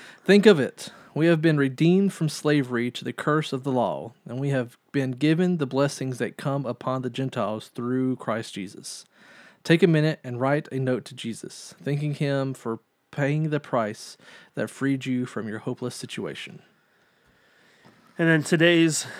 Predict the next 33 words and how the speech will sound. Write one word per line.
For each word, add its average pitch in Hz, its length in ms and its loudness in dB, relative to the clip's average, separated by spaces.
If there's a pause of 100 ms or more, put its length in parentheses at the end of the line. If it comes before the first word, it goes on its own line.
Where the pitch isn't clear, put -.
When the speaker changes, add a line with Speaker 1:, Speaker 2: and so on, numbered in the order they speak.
(360)
Speaker 2:
prayer 170 180 6
request 160 460 0
is 139 120 -8
for 139 300 -2
Angol-, 135 800 -2
Ang-, 139 560 -10
Angola? 139 480 -2 (280)
Speaker 1:
Angola. 113 580 -4 (100)
Speaker 2:
Angola. 131 540 -2 (240)
A 165 200 4
N 160 200 2
G 151 280 0 (120)
O 151 160 4
L 147 260 2
A. 127 220 -8 (160)
Whatever 147 260 0
that 190 80 6
Speaker 1:
Angola. 160 920 2
Speaker 2:
Um, 127 400 0 (180)
pray 190 160 4
for 180 160 2
churches 170 380 -4
to 156 160 -4
develop 143 460 0
a 135 40 -4
unity 160 540 -2
in 151 100 -4
Christ - 600 -10
that - 320 -8
transcends 151 680 -6
tribal 156 480 -2
loyalty 135 680 -2
and 123 340 -8